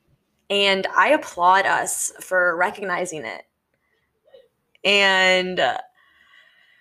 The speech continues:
just being with it. And but within all of these feelings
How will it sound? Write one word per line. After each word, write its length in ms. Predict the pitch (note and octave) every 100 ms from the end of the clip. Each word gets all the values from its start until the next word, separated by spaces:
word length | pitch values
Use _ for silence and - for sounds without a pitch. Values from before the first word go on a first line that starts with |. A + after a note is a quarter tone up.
| _ _ _ _ _ -
just 320 | G#3 - -
being 300 | G3 G#3+ G3+
with 200 | D#3 D#3+
it. 180 | - - _ _ _ _ _ _ _ _ _ _ _ _ _ _ _ _ _
And 100 | A3
but 100 | G#3
within 260 | A3 A3+ A3
all 200 | G3 G#3
of 60 |
these 220 | A3 A3 -
feelings 840 | F3+ E3+ G3+ A3+ B3+ B3 -